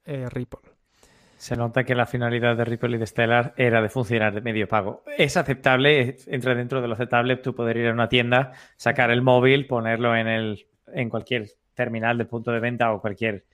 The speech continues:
Speaker 2: medio de pago y aceptar cuatro segundos para validar que la operación se ha aceptado, ¿no? Es, es razonable.
Speaker 1: Exacto. Eh, quizá mención especial a un último proyecto, Solana,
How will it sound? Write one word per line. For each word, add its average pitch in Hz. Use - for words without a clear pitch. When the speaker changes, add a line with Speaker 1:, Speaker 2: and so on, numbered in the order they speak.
Speaker 2:
medio 117
de 113
pago 120
y 123
aceptar 104
cuatro 107
segundos 107
para 101
validar 98
que -
la 120
operación 98
se -
ha -
aceptado, 95
¿no? 120
Es, -
es 123
razonable. 113
Speaker 1:
Exacto. 135
Eh, 170
quizá 185
mención 170
especial 185
a 147
un 151
último 160
proyecto, 160
Solana, 156